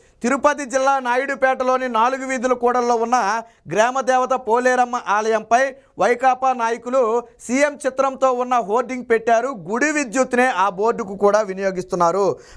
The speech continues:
ప్రచారానికి ఇలా పవిత్ర స్థలాలను వదలకపోతే ఎలా అని చెప్పి స్థానికులు, ఆ, నిలదీస్తున్నారు. ఇది ఒకసారి ఇక్కడ చూడండి, ఒకసారి ఆ డిజిటల్ బోర్డు మీద ఏముందో నేను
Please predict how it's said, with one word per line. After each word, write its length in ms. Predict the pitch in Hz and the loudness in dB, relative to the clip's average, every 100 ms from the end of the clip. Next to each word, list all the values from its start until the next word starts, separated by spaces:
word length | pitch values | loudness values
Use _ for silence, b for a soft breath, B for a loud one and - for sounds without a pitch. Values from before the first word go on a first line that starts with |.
| - | 0
ప్రచారానికి 640 | 214 226 262 254 247 247 | 0 2 2 2 0 0
ఇలా 120 | 240 | 0
పవిత్ర 420 | 226 220 247 254 247 | 2 -2 -2 -2 0
స్థలాలను 420 | 240 233 233 233 | 2 2 0 0
వదలకపోతే 640 | 214 226 220 214 220 220 | 0 0 0 0 2 2
ఎలా 160 | 196 208 | 4 2
అని 160 | 202 | 0
చెప్పి 520 | 196 202 240 185 208 208 B | -4 0 2 2 0 -4 B
స్థానికులు, 720 | - 196 226 226 233 214 180 - | 0 2 2 2 2 2 0 0
ఆ, 80 | 180 | 2
నిలదీస్తున్నారు. 600 | 185 196 208 226 220 220 | 2 2 0 -2 0 0
ఇది 120 | 277 | 2
ఒకసారి 320 | 247 233 226 240 | 0 2 0 0
ఇక్కడ 200 | 226 190 | -2 0
చూడండి, 260 | 233 240 | 0 0
ఒకసారి 580 | 196 196 202 208 202 240 B B 170 | 0 0 2 4 4 2 B B 0
ఆ 80 | |
డిజిటల్ 400 | 170 180 208 247 | 0 -2 0 0
బోర్డు 240 | 240 233 226 | 2 0 0
మీద 140 | 233 | -2
ఏముందో 380 | 208 220 220 220 | 0 0 2 0
నేను 160 | 208 | 0